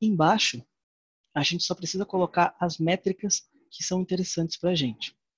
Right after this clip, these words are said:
Se você não colocar nenhuma métrica aqui, ele vai trazer todas.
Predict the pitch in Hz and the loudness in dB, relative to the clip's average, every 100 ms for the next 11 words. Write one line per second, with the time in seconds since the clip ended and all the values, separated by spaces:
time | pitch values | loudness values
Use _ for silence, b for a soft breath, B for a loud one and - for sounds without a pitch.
0 | b b _ - 185 208 - 185 - 151 | b b _ -6 0 0 2 2 4 4
1 | 156 190 147 131 123 120 117 - 160 - | 4 4 4 2 0 -6 -6 0 -2 0
2 | 139 139 120 - 139 143 - - 151 131 | -2 -2 -2 -2 -2 -2 -6 0 2 2
3 | - - | -4 -10